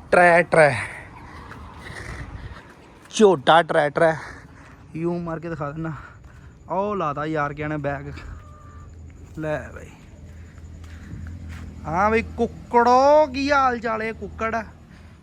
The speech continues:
ਆ ਕੁੱਕੜੀਆਂ, ਕੁੱਕੜੀ ਚੱਕ ਬਈ ਕੁੱਕੜ। ਹੁਣ ਜਿਹੜੀ ਗੱਡੀ ਦਾ ਮੇਰਾ ਟਾਰਗੇਟ ਹੈਗਾ ਵਾ, ਦੋ ਗੱਡੀਆਂ ਦਾ ਵਾ। ਇੱਕ ਤੇ ਆ, ਦੱਸ ਦਈਏ?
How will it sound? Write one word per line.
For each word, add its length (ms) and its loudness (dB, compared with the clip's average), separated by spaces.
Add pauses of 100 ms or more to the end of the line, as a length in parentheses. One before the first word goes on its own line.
(120)
ਆ 120 -2
ਕੁੱਕੜੀਆਂ, 520 -4 (920)
ਕੁੱਕੜੀ 400 -4 (1000)
ਚੱਕ 240 -10
ਬਈ 120 -6
ਕੁੱਕੜ। 840 -2
ਹੁਣ 340 0 (220)
ਜਿਹੜੀ 240 -2
ਗੱਡੀ 320 -2
ਦਾ 160 6
ਮੇਰਾ 300 2
ਟਾਰਗੇਟ 500 2
ਹੈਗਾ 260 2
ਵਾ, 220 0 (580)
ਦੋ 320 4
ਗੱਡੀਆਂ 440 2
ਦਾ 160 8
ਵਾ। 340 -4 (280)
ਇੱਕ 280 2
ਤੇ 260 0
ਆ, 240 6 (1600)
ਦੱਸ 260 4
ਦਈਏ? 320 0